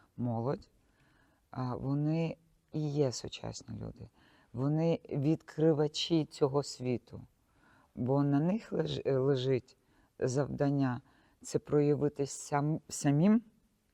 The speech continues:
самим і дати наступним поколінням залишити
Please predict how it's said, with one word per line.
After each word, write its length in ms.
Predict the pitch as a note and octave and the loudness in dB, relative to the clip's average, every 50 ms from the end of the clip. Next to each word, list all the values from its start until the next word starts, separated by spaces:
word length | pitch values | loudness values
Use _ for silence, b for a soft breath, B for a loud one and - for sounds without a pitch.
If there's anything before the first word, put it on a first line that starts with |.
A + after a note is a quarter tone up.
| _ _ _ _ | _ _ _ _
самим 500 | - - - C3+ C#3 C#3 D3+ F3+ G#3+ - _ _ _ _ b b b b b b b b b b b b b b b _ - | -8 -2 0 2 4 4 4 4 2 0 _ _ _ _ b b b b b b b b b b b b b b b _ -2
і 320 | - D#3 D#3+ D#3+ D#3+ D#3+ - | 0 2 4 4 4 4 2
дати 720 | - D3 C#3 E3 E3+ F3 E3 - - D#3+ D3+ D3 D3 C#3+ - _ _ - | 0 0 2 4 4 2 2 0 0 0 2 4 2 2 0 _ _ -4
наступним 1080 | - D3 D3 D3 D3+ D3+ D3+ D3 - - _ - - D3+ D3+ C#3 - D3+ D3 C3+ C3 B2 | -2 0 2 2 4 2 2 0 -2 -10 _ -4 -2 -2 -2 -2 -2 -2 0 0 -2 -4
поколінням 840 | - A#2+ - - - C#3 C3+ D3 F3 G3 F#3+ F3 D#3+ C#3+ C3+ - - | -8 -12 -12 -6 -4 -2 0 2 2 2 2 2 2 0 -2 -4 -6
залишити 760 | - B2+ B2+ C#3+ C3+ C#3 C#3 B2+ - - - D3+ _ - - | -6 0 2 4 6 6 6 4 2 -4 -8 -10 _ -14 -20